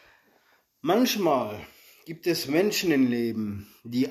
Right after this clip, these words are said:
eine Zie-, die ein Ziel haben gemeinsam, ja? Die wollen eine Person krass blamieren und dass sie sich schämt, ja? So, und das ist auch vielen Menschen schon passiert, dass sie sich krass blamiert haben und dass sie sich geschämt haben,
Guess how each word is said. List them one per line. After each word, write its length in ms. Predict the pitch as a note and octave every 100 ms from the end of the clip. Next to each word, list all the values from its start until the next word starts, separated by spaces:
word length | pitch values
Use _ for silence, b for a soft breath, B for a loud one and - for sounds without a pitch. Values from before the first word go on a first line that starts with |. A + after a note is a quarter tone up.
| D3
eine 500 | F3+ G#3+ A3+ A3 -
Zie-, 320 | - G3 E3+
die 180 | D3 D#3
ein 360 | F3 G#3 G#3+
Ziel 400 | - G3+ G#3 F#3
haben 260 | D3+ C3 A#2
gemeinsam, 680 | A2 G#2+ A2 A2 G#2+ G#2+
ja? 360 | A2 B2+ D#3+ D#3+
Die 140 | C#3 C3
wollen 260 | C#3+ C#3
eine 360 | C#3 E3 A3 A3
Person 720 | A3 G3+ D#3+ E3 D3 G#2+ G2+
krass 500 | G#2 - E3+ F3 -
blamieren 560 | E3 D3 B2+ C#3+ E3+ E3
und 220 | D#3 B2+
dass 180 | C#3 C3+
sie 100 | C3+
sich 220 | C3 B2+
schämt, 420 | C#3 C3 G#2+ G2
ja? 320 | G#2+ A#2+ C3+ - _ b b b b b b b b -
So, 640 | A#2 C#3 D#3 A#2 F#2 D#2 _ _ _ _ B2
und 160 | A#2+
das 180 | F3 G3+
ist 80 | F3+
auch 160 | E3+
vielen 380 | - - G#3+ G3+
Menschen 320 | F#3 G3 F#3+
schon 160 | - F3+
passiert, 720 | F3 D#3+ - G#3+ C#3+ G2+ -
dass 140 | A#2 A#2+
sie 80 |
sich 220 | A#2+ A#2+ -
krass 300 | - D#3+ -
blamiert 480 | E3+ C3 D3 D#3
haben 280 | E3+ E3 D#3
und 40 | C#3
dass 140 | C3+
sie 100 | B2+
sich 120 | -
geschämt 500 | B2 A#2 A#2 C3 C#3
haben, 400 | D3+ D#3 E3 D#3+